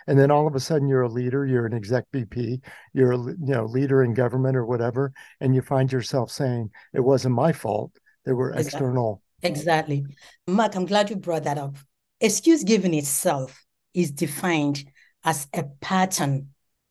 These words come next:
Speaker 2: of ascribing or attributing failures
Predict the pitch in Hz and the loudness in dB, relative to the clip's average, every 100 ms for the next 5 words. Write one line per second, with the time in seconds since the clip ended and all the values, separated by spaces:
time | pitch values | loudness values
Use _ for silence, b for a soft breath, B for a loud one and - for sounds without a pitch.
0 | _ _ - 151 - - - 175 151 - | _ _ -2 -2 -2 -12 -10 -4 -4 -4
1 | - 185 165 165 160 151 - 156 151 143 | -4 2 2 2 0 -2 0 0 0 -2
2 | - 151 139 196 190 - 147 139 - _ | -6 -6 -4 -2 -2 -2 -4 -4 -8 _
3 | _ _ _ - 196 185 143 139 139 - | _ _ _ 4 6 6 4 0 -4 -12